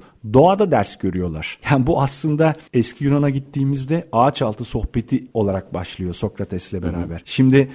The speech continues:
Speaker 1: o ağaç altı sohbeti düşünmeye yöneliktir. Siz bir yaprağı elinize aldığınızda o yaprak bize ne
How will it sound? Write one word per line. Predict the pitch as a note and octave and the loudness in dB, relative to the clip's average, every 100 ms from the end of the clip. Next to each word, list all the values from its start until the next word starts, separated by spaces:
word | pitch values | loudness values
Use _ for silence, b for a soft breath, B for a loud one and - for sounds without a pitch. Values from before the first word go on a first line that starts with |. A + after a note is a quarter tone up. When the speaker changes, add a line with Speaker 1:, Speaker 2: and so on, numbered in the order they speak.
| B B - | B B 2
Speaker 1:
o | C#3+ C3+ | 4 6
ağaç | D#3+ G3 | 4 2
altı | G#3+ C#3 | -2 -4
sohbeti | A#2+ C#3+ - - E3 G#2+ | -6 -6 -4 -4 -4 -4
düşünmeye | G#2 C3+ C#3 C#3 D3 | -2 0 4 6 6
yöneliktir. | C#3 A2 G2 - E2+ E2 - | 6 4 0 -4 -8 -10 -12
Siz | - - G3 F3 | -8 -2 -2 0
bir | C#3 | 2
yaprağı | D3 D3 D3 | 2 2 0
elinize | C#3+ C#3 C3+ | 0 0 0
aldığınızda | C#3 E3+ D3 G#2+ F2+ A2 A3+ - | 0 0 0 -2 -2 -4 -6 -2
o | D#3+ | 0
yaprak | A#3 G#3+ D3 - A#2 | 0 0 -4 -4 -4
bize | C3 | 0
ne | C#3+ | 0